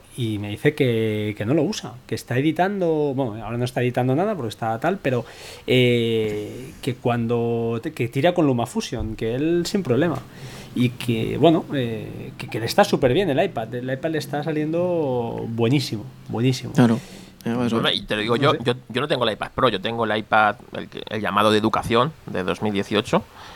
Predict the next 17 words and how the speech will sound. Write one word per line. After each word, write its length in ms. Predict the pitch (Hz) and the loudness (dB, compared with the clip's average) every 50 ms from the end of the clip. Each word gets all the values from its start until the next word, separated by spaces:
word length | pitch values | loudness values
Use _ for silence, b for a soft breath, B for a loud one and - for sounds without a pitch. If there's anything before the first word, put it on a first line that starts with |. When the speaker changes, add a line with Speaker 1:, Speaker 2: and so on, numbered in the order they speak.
| B B B B - - | B B B B -2 2
Speaker 3:
y 180 | 147 143 139 123 | 6 6 6 6
la 140 | 110 101 | 6 4
verdad 260 | 101 101 98 95 92 - 110 | 2 0 -2 -4 -2 -2 -2
es 140 | 104 - - | -4 -4 -4
que, 320 | - 113 120 123 127 - - | -2 0 2 2 0 -2 -4
o 60 | 98 | -8
sea, 320 | - 113 110 104 95 85 - - | -4 -2 0 0 0 -2 -6 -6
eh, 320 | 104 98 101 98 98 92 92 | -8 -6 -6 -6 -6 -6 -6
solamente, 640 | - - 131 139 131 131 131 123 113 - 95 87 - - | 0 4 4 4 4 4 2 0 0 -2 -4 -6 -6 -10
solamente, 560 | - - 139 143 151 131 110 107 98 - 104 | -6 0 2 2 2 2 0 -4 -4 -8 -8
eh, 80 | 139 165 - - | -8 -8 -10 -6
tener 280 | - 139 123 131 147 151 | -6 -4 0 0 0 0
un 140 | 135 143 143 | 2 2 2
navegador 380 | 147 139 131 131 123 120 120 | 4 4 4 2 2 2 2
completo 520 | - 123 110 110 101 110 139 147 - 240 - - - - - - - - - - - - - - - - | 0 0 0 0 0 -2 -2 0 -2 -4 -4 -6 -18 -20 -18 -18 -18 -16 -16 -16 -16 -16 -18 -16 -10 -4
ya 280 | 110 - 123 123 120 | 2 6 6 8 8
es, 320 | 143 196 226 - - - | 8 6 4 0 -6 -10